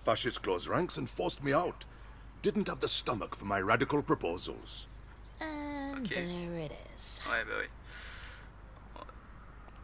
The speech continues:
Speaker 3: De nouveau de, du râlage, hein. C'est le, c'est le vieil oncle que t'as pas envie d'inviter à ta table parce qu'il va tout le temps, euh, bah, se plaindre. <laughs> Voilà.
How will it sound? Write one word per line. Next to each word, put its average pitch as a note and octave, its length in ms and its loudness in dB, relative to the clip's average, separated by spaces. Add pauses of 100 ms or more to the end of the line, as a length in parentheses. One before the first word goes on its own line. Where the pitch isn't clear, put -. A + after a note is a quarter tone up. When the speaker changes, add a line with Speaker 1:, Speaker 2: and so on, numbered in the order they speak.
(520)
Speaker 3:
De F3+ 100 8
nouveau G3+ 300 4
de, D3 580 10
du C3+ 140 4
râlage, D3 400 10
hein. A#3 100 -4 (1900)
C'est C3 80 4
le, C3+ 300 12
c'est D#3+ 140 10
le E3 80 12
vieil F3 260 10
oncle G3 280 8
que - 80 8
t'as D3+ 160 10
pas F3 140 12
envie E3+ 220 12
d'inviter D3+ 420 12
à D3+ 60 12
ta D3+ 100 10
table D3 400 10
parce B2 160 6
qu'il A#2+ 320 6
va A#2 100 6
tout B2+ 120 -4
le A#2+ 80 -6
temps, B2+ 260 6
euh, G#2 420 2
bah, - 120 -4
se - 120 -8
plaindre. - 300 -6 (120)
<laughs> - 680 -8
Voilà. - 160 2